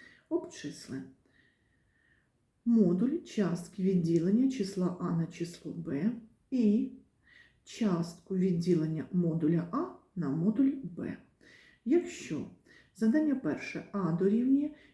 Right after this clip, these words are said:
мінус нуль цілих тридцять шість сотих, Б дорівнює мінус нуль цілих дев'ять сотих.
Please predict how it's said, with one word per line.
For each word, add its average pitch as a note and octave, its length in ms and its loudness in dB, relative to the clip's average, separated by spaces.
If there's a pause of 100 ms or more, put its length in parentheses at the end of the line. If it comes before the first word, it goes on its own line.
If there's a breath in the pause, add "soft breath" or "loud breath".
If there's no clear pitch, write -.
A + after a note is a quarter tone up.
мінус F3 420 4
нуль F3 140 2
цілих E3 300 2
тридцять D#3+ 440 -4
шість - 420 -10
сотих, C4+ 420 -2
Б D#3+ 260 0
дорівнює C4+ 500 0
мінус F3 540 2
нуль D#3 140 -4
цілих E4 380 2
дев'ять E3 460 2
сотих. - 500 -20